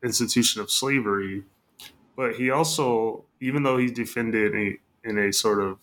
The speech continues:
um, he defended something against the Chinese Exclusion Act,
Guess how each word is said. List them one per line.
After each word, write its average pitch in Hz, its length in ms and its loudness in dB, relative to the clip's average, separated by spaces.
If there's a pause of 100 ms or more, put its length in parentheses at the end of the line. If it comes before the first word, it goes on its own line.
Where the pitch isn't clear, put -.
(140)
um, - 400 -4 (140)
he 117 80 -2
defended 104 720 0 (880)
something 113 400 0
against 104 500 -2
the 104 100 0
Chinese 107 380 2
Exclusion 107 580 0
Act, 98 320 -2